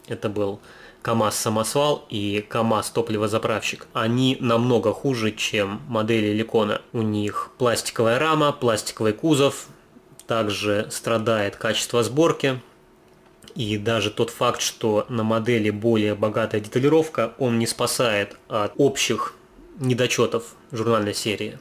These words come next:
Большой минус данной модели — это, конечно же, её покраска. На кабине имеется различный мусор. И так как пресс-форма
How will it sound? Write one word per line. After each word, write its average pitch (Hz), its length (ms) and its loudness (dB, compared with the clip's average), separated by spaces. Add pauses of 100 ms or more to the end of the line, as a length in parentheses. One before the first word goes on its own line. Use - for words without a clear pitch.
Большой 165 300 4
минус 196 220 6
данной 160 260 4
модели — 147 400 4 (160)
это, 143 160 0
конечно 123 480 0
же, 104 380 0
её 110 340 0
покраска. 139 800 0 (720)
На 120 200 0
кабине 110 720 0
имеется 110 840 -2
различный 110 600 -2
мусор. 147 580 2 (640)
И 107 380 -4
так 120 200 0
как 107 220 -4
пресс-форма 113 880 2